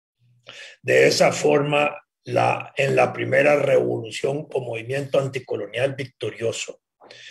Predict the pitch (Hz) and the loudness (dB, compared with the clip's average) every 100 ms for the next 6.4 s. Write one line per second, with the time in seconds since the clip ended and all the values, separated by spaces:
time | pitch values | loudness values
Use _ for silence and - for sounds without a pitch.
0 | - - - - 131 170 175 196 185 180 | -20 -20 -6 0 4 6 6 4 6 4
1 | 135 123 - 165 151 131 117 - - 147 | 4 2 4 4 4 0 -2 -4 2 4
2 | 143 139 143 156 151 120 120 139 143 135 | 4 2 0 -2 -2 -4 -4 -6 -6 -4
3 | 135 143 139 131 117 123 135 135 135 120 | -2 -2 -4 -6 -2 -2 0 -4 -4 -6
4 | - 107 139 147 147 143 131 - 104 - | -8 -4 -2 0 -2 -2 -2 -4 -6 -2
5 | 135 123 135 - 147 135 123 120 - 143 | -2 -2 -4 -4 -4 -4 -2 -2 -2 -2
6 | 156 156 - | 0 -2 -8